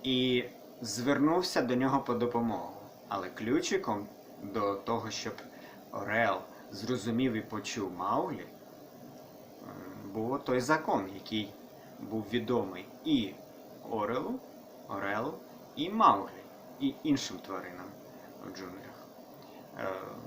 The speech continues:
Мауглі попросив допомоги, Шуліка полетів до Балу, до Багіри, і вони, покликавши Пітона Ка,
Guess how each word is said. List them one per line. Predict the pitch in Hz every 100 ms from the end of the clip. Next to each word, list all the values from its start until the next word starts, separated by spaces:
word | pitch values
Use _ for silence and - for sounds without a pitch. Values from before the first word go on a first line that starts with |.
| - -
Мауглі | - 110 185
попросив | 139 123 131 - 110
допомоги, | 135 151 151 208 240 226 214 202 - -
Шуліка | - 120 120 120 120 110
полетів | 110 113 107 110 - 107 104
до | 110
Балу, | 101 110 113 165 220 240 - - - - - - -
до | 104 107 110 107 104 104 101 104 110
Багіри, | 113 113 165 196 175 - - -
і | 107
вони, | 117 139 127 113 - -
покликавши | 110 113 104 101 - - 95 -
Пітона | 113 101 92 90 -
Ка, | 139 156 185 185